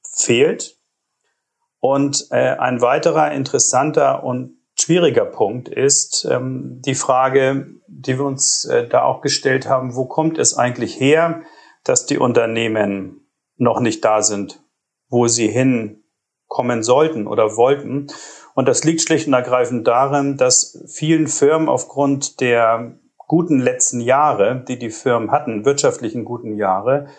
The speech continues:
eine gewisse Saturiertheit eingetreten ist und schlicht und ergreifend eine gewisse gesunde Paranoia fehlt,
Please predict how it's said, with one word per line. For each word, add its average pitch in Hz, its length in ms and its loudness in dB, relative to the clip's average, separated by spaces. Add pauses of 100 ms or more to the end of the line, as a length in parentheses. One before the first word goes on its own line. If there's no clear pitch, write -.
(220)
eine 117 240 0
gewisse 120 400 0
Saturiertheit 117 920 0 (340)
eingetreten 107 720 -2
ist - 480 -2 (440)
und 135 280 0
schlicht 160 300 0
und 131 160 0
ergreifend 135 680 0
eine 131 260 -4
gewisse 131 500 0
gesunde 139 460 2
Paranoia 120 680 2
fehlt, 110 600 -4